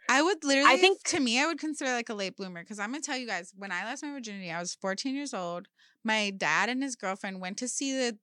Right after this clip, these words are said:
Speaker 1: the play Cats. <laughs> And I called her my next door neighbor,
Speaker 2: <laughs>
Speaker 1: and I fucked him in my parents' bed.
Speaker 2: Hell fucking yeah.
Speaker 1: <laughs> Because I
Speaker 2: <laughs>
Speaker 1: had
Speaker 2: It's
Speaker 1: a,
Speaker 2: amazing.
Speaker 1: because I had a bunk bed. <laughs>
Speaker 2: Oh my
Speaker 1: And
Speaker 2: God.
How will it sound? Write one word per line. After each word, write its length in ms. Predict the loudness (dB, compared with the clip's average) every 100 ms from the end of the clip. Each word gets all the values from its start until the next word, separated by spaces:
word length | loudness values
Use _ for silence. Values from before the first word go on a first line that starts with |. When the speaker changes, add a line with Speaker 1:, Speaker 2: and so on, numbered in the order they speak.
| _
Speaker 1:
the 80 | -8
play 280 | -6 -4 -4
Cats. 800 | -2 0 2 0 -8 -18 -20 -16 -2
<laughs> 440 | 0 0 -4 -8 -8 -8 0 4 4 2 _ 0 0 2 0 0 2
And 120 | 4
I 80 | 4
called 300 | 4 6 8 6
her 100 | 6
my 120 | 6
next 240 | 4 4
door 120 | 2 4
neighbor, 640 | 6 8 8 6 2 -2 -8 _
Speaker 2:
<laughs> 220 | _ _
Speaker 1:
and 340 | -2 0 2 0
I 80 | 0 2
fucked 240 | 2 2
him 240 | 0 0 -2
in 280 | 0 2 2
my 180 | 2 2
parents' 400 | 0 0 0 -2
bed. 580 | -2 -2 -2 -8 -14 -16 _ _ _ _ _ 6
Speaker 2:
Hell 240 | 10 10 8
fucking 300 | 6 6 4
yeah. 340 | 6 8 8
Speaker 1:
<laughs> 40 | 6
Because 300 | 8 6 8
I 100 | 6
Speaker 2:
<laughs> 20 |
Speaker 1:
had 220 | 8 10
Speaker 2:
It's 20 | 10
Speaker 1:
a, 60 |
Speaker 2:
amazing. 420 | 8 6 6 2
Speaker 1:
because 200 | 4 4 6
I 100 | 4
had 140 | 4
a 60 | 4
bunk 360 | 2 2 0 -4
bed. 320 | -6 -6 -12 _
<laughs> 140 | 0 0 -2 -10 -10 _ -20 _ -14 -4 6
Speaker 2:
Oh 40 | 10 10 10
my 180 | 10 8
Speaker 1:
And 360 | 10 10 10 8
Speaker 2:
God. 100 | 6